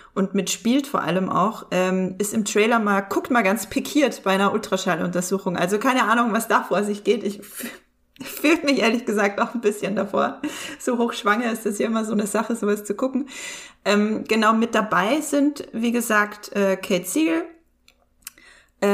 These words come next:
Raoul Coley und Henry Thomas. Die habt ihr alle in Spuk in Bly Manor gesehen. Genau, Kate Siegel hat auch zum Beispiel die Hauptrolle in Hush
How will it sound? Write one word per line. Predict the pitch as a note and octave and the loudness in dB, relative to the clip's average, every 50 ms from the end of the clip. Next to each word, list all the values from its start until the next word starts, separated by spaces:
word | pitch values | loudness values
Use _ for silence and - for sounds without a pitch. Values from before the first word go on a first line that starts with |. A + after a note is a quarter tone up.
| G3+ G3+ G3 F#3 - - G3 | 4 4 2 0 0 -2 0
Raoul | F3+ F#3+ F#3+ G3 G#3 A#3 | 2 4 4 6 4 2
Coley | A#3 - - A3+ A3 B3 C#4+ C#4 B3 | 0 0 2 2 4 4 4 4 4
und | A3+ A3+ A3+ | 2 2 2
Henry | G#3+ F#3+ G#3+ G#3+ A3 G#3 | 2 0 2 0 -2 -2
Thomas. | - A3 G#3 A3+ B3+ C#4 D4+ D4 - - - - - - - | 0 0 2 2 2 2 2 0 -2 -6 -8 -8 -10 -4 0
Die | A3+ A#3+ A#3+ | 2 2 4
habt | A3 - A#3 - G#3+ | 2 0 0 0 -2
ihr | G3+ G3+ - | -2 0 2
alle | - G3 B3+ D4 C4 A#3 | 2 2 4 4 4 4
in | - - G#3 G3+ G#3 G#3 A3 | 4 4 2 2 2 0 -2
Spuk | A3 - - - A#3+ A#3 - | -4 -4 -4 -4 -2 0 0
in | A3+ G#3 G3 | 2 2 2
Bly | F3 E3+ F3 F3 | 2 2 0 2
Manor | F#3 F3+ F3+ F#3+ A#3+ C4+ C#4 | 2 2 2 2 2 2 0
gesehen. | - C4+ C4 - - A#3+ B3 B3 B3 B3+ | -2 -4 -4 -2 0 0 2 2 0 0
Genau, | A#3 G#3 G3+ F#3+ F3+ F#3+ | 0 0 2 2 0 -2
Kate | F#3+ - G3 F3+ | 0 -2 -4 -2
Siegel | F#3 - - A3+ A3 G#3+ G#3 F#3+ F#3+ - - - - | -2 -2 -2 0 2 2 2 2 2 0 -2 -6 -4
hat | - G#3 F#3+ G3 - | -2 -2 -2 -2 0
auch | - F#3+ F#3 - | -2 -2 -2 -2
zum | - - G3 | -4 -4 -2
Beispiel | F3+ E3+ F3 - - - F#3 | -2 -2 -2 -4 -4 -2 -2
die | F#3 G3+ | 0 0
Hauptrolle | F#3+ F3+ F3+ - - - F3+ F3+ F3 | 0 -2 -4 -4 -2 -2 0 0 0
in | - F#3 F3+ - | 0 -2 0 0
Hush | A3+ B3+ - - | 0 0 0 -4